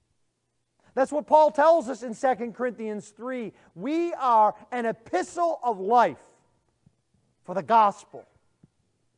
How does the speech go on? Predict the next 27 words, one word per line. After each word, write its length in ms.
to 140
a 40
watching 520
world. 180
And 100
so 120
today 760
and 180
this 240
week, 300
as 180
you 120
go 260
about 320
your 140
life, 260
I 100
want 420
you 100
to 80
remember 500
that 120
when 240
the 100
day 800
is 280
dark, 680